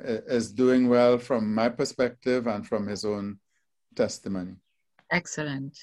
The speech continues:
Speaker 2: excellent. Thank you for those, Professor Bain. Uh, we're almost out of time, so I want to end by asking you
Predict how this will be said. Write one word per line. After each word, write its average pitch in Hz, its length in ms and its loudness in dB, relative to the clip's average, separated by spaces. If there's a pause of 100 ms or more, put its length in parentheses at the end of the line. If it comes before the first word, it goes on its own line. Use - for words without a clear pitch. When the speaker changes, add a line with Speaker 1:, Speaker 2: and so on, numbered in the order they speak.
(220)
Speaker 2:
excellent. 139 680 -4
Thank 151 180 -2
you 151 80 -2
for 147 180 -6
those, 139 520 -2
Professor 139 400 -2
Bain. 135 480 4 (640)
Uh, 156 260 8
we're 147 140 6
almost 185 300 10
out 185 160 8
of 185 100 4 (100)
time, 147 240 6
so 156 140 4
I - 20 8
want 151 240 6
to 202 180 0
end 160 300 6
by 143 140 6 (100)
asking 147 440 2
you 131 420 4